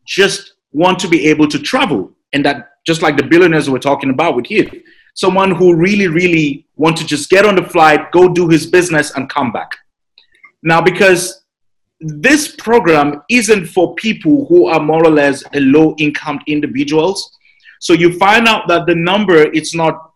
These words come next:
that big, because you need to be able to display a minimum income of at least a hundred thousand U S dollars, or even three, four, five million euros or dollars when it comes to some certain programs. So it's not basically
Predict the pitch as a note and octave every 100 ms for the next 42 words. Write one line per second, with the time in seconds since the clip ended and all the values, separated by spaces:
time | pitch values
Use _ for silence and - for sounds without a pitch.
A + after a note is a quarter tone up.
0 | _ F#3 F3 - A#3+ A#3 E3+ F3 - D#3
1 | D3 - - _ _ D#3+ E3 G#3 A3 G#3
2 | F3 F#3 F3+ F3+ E3+ D#3 D3 - - E3
3 | D#3 D3 D3 D3+ D#3 F3+ F3 E3 D#3+ E3
4 | D#3+ E3 D#3 C#3+ - C#3+ D3 C3+ D#3+ E3+
5 | D3+ - D#3 D3+ D#3 D#3 C#3+ C#3+ C3+ C3
6 | C#3 D#3+ E3 _ _ _ - F#3+ G#3+ A#3
7 | A3 G3+ A3 G#3 - G3 F#3+ F#3+ E3+ D#3+
8 | D#3 E3+ F3 E3 D3+ D#3+ E3 D#3 D3+ D3
9 | - _ D3 C3+ B2+ D#3 D3+ C3 G#2 F#2+
10 | - - _ _ C3 C#3 D3 D3 E3 D#3+
11 | D#3+ C#3+ C3+ - D3+ C#3 C3 C3+ G2 F2+
12 | - - _ _ - _ - G3+ F#3 F3
13 | F#3 G3 G3+ E3 F#3+ E3+ F#3 F#3 D#3 D3
14 | -